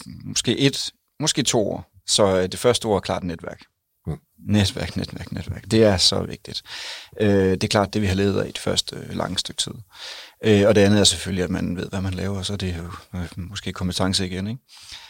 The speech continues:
Speaker 1: Øhm, så
Speaker 2: Jo, men, men man kan da støde på mange mennesker, der er dygtige til det, de laver.
Speaker 1: Ja, ja, bestemt.
Speaker 2: Men alligevel ikke opnår det, som
Speaker 1: Jamen
Speaker 2: I har
Speaker 1: ja,
Speaker 2: opnået.
Speaker 1: det har, <laughs> det har vi også set eksempler på, at,
Speaker 2: Ja.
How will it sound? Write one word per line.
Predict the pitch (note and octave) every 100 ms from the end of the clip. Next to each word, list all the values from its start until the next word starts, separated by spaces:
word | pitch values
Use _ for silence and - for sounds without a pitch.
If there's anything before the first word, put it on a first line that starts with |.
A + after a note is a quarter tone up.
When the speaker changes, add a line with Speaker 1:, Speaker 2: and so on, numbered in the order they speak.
| _ _ -
Speaker 1:
Øhm, | F#2+ F2+ F2 D#2+ - - B1 - -
så | - G2+
Speaker 2:
Jo, | E3+ E3
men, | F#2+ E2 E2
men | F2+ E2
man | E2 D#2 G2+
kan | - G#2+
da |
støde | G2+ A#2
på | G2+
mange | G2 F3
mennesker, | C#3 F#2+ G#2
der |
er | F2
dygtige | - F2 - G2
til | - D2
det, | C2
de | F#2
laver. | - - -
Speaker 1:
Ja, | D3
ja, | A3+ A3
bestemt. | - - F#3 - _ - -
Speaker 2:
Men | G2+ G2 G2 F2
alligevel | D2+ E2+ C3 G#2
ikke | D#2 D#2
opnår | D#2 G2 B1
det, | B1 C2 A#1 _ _ _ _ _ -
som | A#2+ A#2+
Speaker 1:
Jamen | A#2+
Speaker 2:
I |
har | C3
Speaker 1:
ja, | D#3
Speaker 2:
opnået. | - - -
Speaker 1:
det | C3
har, | B2 F#2 -
<laughs> |
det | A2 G#2+
har | F#2+ B2 G#2+ A2+
vi |
også | G#2 -
set | G2+
eksempler | F#2+ - G2+ G#2
på, | G2 G#2
at, | - F#2+ -
Speaker 2:
Ja. | -